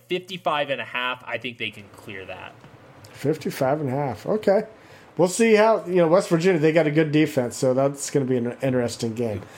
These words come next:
Speaker 2: All right.
Speaker 1: Re-, re-, really good defense, really good defense, but again, fifty-five points.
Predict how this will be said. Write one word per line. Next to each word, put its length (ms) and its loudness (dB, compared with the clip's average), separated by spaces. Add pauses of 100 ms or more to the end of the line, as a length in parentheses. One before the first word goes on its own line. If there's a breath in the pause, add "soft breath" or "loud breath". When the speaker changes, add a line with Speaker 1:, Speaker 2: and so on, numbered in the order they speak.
(140 loud breath)
Speaker 2:
All 60 -8
right. 200 4
Speaker 1:
Re-, 160 -2
re-, 220 0
really 220 2
good 160 -4
defense, 420 -4
really 240 -2
good 160 -4
defense, 400 -6
but 580 -4
again, 280 -10
fifty-five 720 -6
points. 280 -8